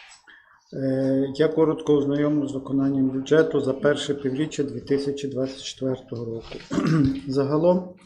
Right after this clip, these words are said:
до, е, бюджету громади за перше півріччя дві тисячі двадцять четвертого року надійшло надходжень в сумі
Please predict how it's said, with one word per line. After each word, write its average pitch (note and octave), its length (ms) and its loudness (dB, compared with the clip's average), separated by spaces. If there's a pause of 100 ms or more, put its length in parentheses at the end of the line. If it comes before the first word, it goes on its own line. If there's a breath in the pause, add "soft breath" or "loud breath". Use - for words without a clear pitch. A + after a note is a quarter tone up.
(520 loud breath)
до, D3 400 8
е, C#3 500 2 (100)
бюджету D3+ 400 2
громади C#3+ 440 0
за C3 120 0
перше D3 360 -2
півріччя C#3 480 -2
дві C3+ 160 -4
тисячі D3 440 -4
двадцять C#3 360 -4
четвертого C#3 640 -4
року D#3 280 -2
надійшло C3+ 420 -2
надходжень D3+ 560 0
в - 40 -4
сумі D#3 280 -4